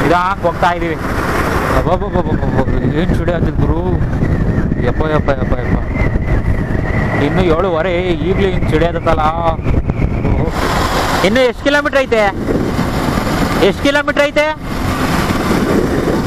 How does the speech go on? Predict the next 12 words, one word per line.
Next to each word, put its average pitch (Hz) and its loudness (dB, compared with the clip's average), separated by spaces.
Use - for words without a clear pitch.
ನೂರೈವತ್ತು. 269 2
ಅಬ್ಬಾ, 131 0
ಅಬ್ಬಾ, 131 0
ಅಬ್ಬಾ, 185 0
ಅಬ್ಬಾ, 160 0
ಅಬ್ಬಾ, - 0
ಅಬ್ಬಾ, 123 -2
ಅಬ್ಬಾ. 117 0
ಅದಾದ್ರೆ 156 2
ಎರಡು 160 2
ಅವರ್ 190 0
ಜರ್ನಿ. 190 0